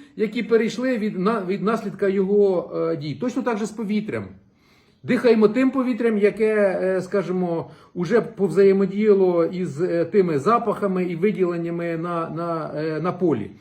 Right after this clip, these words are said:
Розумієте? Тобто людина знаходиться в системі. Якщо... Бути частиною системи, то тоді і діяти потрібно, і тоді, е, і інакше буде людина діяти.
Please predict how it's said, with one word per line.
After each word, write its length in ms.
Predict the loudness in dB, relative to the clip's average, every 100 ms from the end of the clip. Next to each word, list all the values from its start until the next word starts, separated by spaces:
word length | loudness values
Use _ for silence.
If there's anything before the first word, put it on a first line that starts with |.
| _
Розумієте? 540 | -4 0 0 2 -2 -4 0
Тобто 240 | 2 4 2
людина 420 | 0 2 2 2
знаходиться 800 | 2 0 0 0 0 0 -2 -2 -2
в 260 | 2 2 2
системі. 800 | -4 -2 -2 0 0 0 -2 -6 -10 -18 -4
Якщо... 440 | 4 4 6 4 4 0 -10 -18 -20 -20 -20 -20 -14 0
Бути 440 | 6 6 6 2
частиною 800 | 6 4 4 2 4 6 4 2
системи, 640 | 0 -2 2 2 4 4
то 120 | 2
тоді 320 | 2 2 4 2
і 20 |
діяти 760 | 4 6 6 8 4 4 2
потрібно, 800 | 2 -2 0 2 2 0 -4 -4 -4
і 140 | -4
тоді, 520 | 2 2 2 2 2 2
е, 60 |
і 320 | 2 2 0
інакше 440 | 4 4 4 2 -2
буде 380 | 0 0 0 0
людина 400 | -2 2 2 2
діяти. 520 | -4 -2 -2 -2